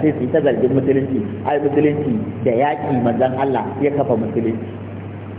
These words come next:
Shi ma sai musulmin mu su ɗauka ai yaƙin Badar, yaƙin kaza, yaƙin kaza. Kuma duk wannan ruruwar da suke, yaƙunan da manzo Allah sallallahu alaihi wa sallam,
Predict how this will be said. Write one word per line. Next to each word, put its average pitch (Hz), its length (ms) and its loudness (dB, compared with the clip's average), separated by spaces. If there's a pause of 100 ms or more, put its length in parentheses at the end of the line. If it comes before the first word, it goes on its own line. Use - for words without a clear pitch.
(300)
Shi 139 100 4
ma 139 160 4
sai 143 220 4 (240)
musulmin 135 480 4
mu - 80 2
su - 80 2
ɗauka 135 260 2
ai 127 240 0
yaƙin 135 400 2
Badar, 117 320 2
yaƙin 139 460 2
kaza, 110 320 -2
yaƙin 135 420 0
kaza. 107 220 -4 (2250)
Kuma 135 180 0
duk 143 220 6
wannan 143 200 2 (440)
ruruwar 139 400 6
da 110 120 0
suke, 123 280 0 (1500)
yaƙunan 170 640 2
da 139 80 6
manzo 127 200 2
Allah 151 280 2
sallallahu 143 320 2
alaihi 131 280 2
wa 127 120 4
sallam, 139 260 4